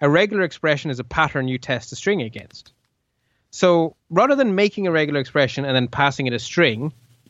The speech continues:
the string prototype has a few functions that work exactly the opposite way around. They accept a regular expression to apply it to the string. So if you have a string, you can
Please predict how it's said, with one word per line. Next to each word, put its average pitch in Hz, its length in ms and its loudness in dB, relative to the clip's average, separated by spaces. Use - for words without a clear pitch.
the 151 80 0
string 247 380 2
prototype 143 540 2
has 143 220 0
a 143 40 -2
few 190 240 -2
functions 151 480 0
that 143 100 0
work 151 200 2
exactly 160 380 0
the 143 120 0
opposite 139 280 -2
way 123 100 0
around. 131 560 0
They 143 320 0
accept 202 400 0
a 190 40 4
regular 156 260 4
expression 151 460 0
to 135 120 -4
apply 135 260 -2
it 123 140 -6
to 131 80 -12
the 120 100 -12
string. 139 340 -6
So 151 100 0
if 131 80 -2
you 208 120 6
have 196 160 4
a 151 60 2
string, 190 340 2
you 131 100 0
can 139 280 -4